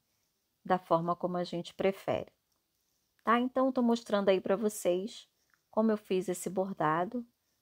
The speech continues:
até duas ou três vezes, né? Porque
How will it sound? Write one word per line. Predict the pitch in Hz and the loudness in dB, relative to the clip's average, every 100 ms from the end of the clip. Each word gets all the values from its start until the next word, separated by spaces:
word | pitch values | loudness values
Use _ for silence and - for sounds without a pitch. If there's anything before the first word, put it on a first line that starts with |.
| _ _ _ _ | _ _ _ _
até | 165 - 196 | -4 4 4
duas | 185 175 247 220 190 | 4 4 8 6 6
ou | 175 | 0
três | - 180 170 170 | 4 4 4 0
vezes, | 143 156 175 214 156 156 | 2 4 4 0 -6 -4
né? | 156 175 | -4 -4
Porque | - 156 - 147 143 - | -8 -12 -8 -4 -4 -4